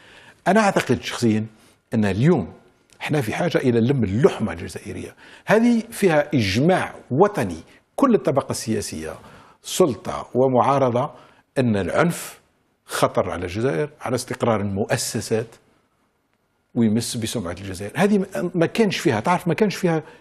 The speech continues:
جدل عندما ناقشنا الموضوع، آه، داخل الهيئة، وعندما ثم تم صياغة ال-، البيان النهائي، ما كانش هناك حقيقة جدل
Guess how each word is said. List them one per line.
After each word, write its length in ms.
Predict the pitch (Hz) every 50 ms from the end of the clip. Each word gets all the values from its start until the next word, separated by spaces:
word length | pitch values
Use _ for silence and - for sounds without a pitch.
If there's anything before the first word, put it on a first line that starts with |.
| _ -
جدل 400 | 101 113 170 156 180 160 120 101 - - - - - _ -
عندما 420 | 156 - 143 156 147 143 139 139
ناقشنا 640 | 135 127 123 - - 214 - - 180 135 127 135 - - - - _ _ -
الموضوع، 640 | 120 117 117 113 117 123 151 165 127 113 117 - - - - _ _ _ _ _ _ -
آه، 180 | 120 113 110
داخل 320 | 113 117 151 160 - 139 131
الهيئة، 440 | 113 104 110 120 98 98 104 - - - - - - _ -
وعندما 420 | 123 123 123 147 143 139 139 139
ثم 400 | 123 - 156 139 131 131 131 143 - -
تم 200 | 143 139 131 123
صياغة 640 | 117 - - 117 113 127 160 190 170 127 131 135 - - - -
ال-، 460 | 120 117 - 123 123 - 123 123 123
البيان 460 | 123 117 104 104 110 110 135 160 151 123
النهائي، 480 | 110 101 95 95 98 110 123 117 117 - - - -
ما 80 | - - -
كانش 300 | 220 214 165 - - 127
هناك 220 | 139 180 175 -
حقيقة 560 | - - - - 185 - 135 123 - 170 147 120 - - - - _ -
جدل 320 | 117 147 143 170 180